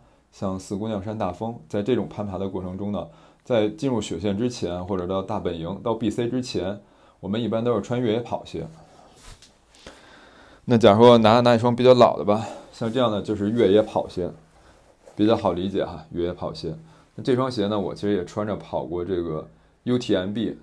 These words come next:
就是环勃朗峰的越野赛，一百六十八公里的，都是穿这种越野跑鞋完成的。对，那还有比较，用的比较多的是这个始祖鸟的这个 Norvan 的L D，也穿它跑过这个日本的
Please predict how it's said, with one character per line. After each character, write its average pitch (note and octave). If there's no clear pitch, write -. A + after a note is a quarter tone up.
就 E2+
是 F2
环 A2
勃 A#2
朗 F#2+
峰 G2+
的 G#2
越 G2
野 E2
赛， E2+
一 G2
百 F2
六 F#2
十 E2+
八 G2+
公 G2
里 F2
的， -
都 G#2
是 F#2
穿 F#2+
这 G2
种 F#2+
越 G2
野 G#2
跑 F2+
鞋 E2
完 D#2+
成 -
的。 C#2
对， D#2+
那 G2
还 G2+
有 G2
比 A#2
较， G#2
用 A#2
的 G#2+
比 A#2+
较 A2
多 B2
的 A2+
是 G2+
这 F#2+
个 F2
始 -
祖 C3+
鸟 G2+
的 F#2+
这 G#2
个 F#2+
Norvan B2
的 -
L G#2
D， A2
也 F#2
穿 A#2+
它 A2+
跑 E2
过 G2
这 G#2+
个 F#2
日 G#2+
本 G2
的 F2